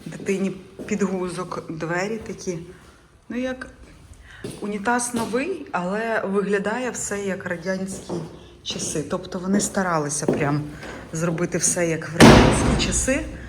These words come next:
Але я вам скажу, мене таке відчуття, що я зараз знаходжусь в якійсь поліклініці. Ну, мені не подобається. От прям от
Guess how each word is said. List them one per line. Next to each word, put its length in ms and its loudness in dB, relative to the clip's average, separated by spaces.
Але 180 4
я 80 4
вам 140 4
скажу, 260 0
мене 100 6
таке 340 12
відчуття, 320 2
що 140 0
я 120 2
зараз 280 2
знаходжусь 540 -4
в 20 -8
якійсь 240 0
поліклініці. 920 2
Ну, 100 6
мені 260 8
не 120 10
подобається. 720 -2
От 160 -8
прям 260 0
от 80 0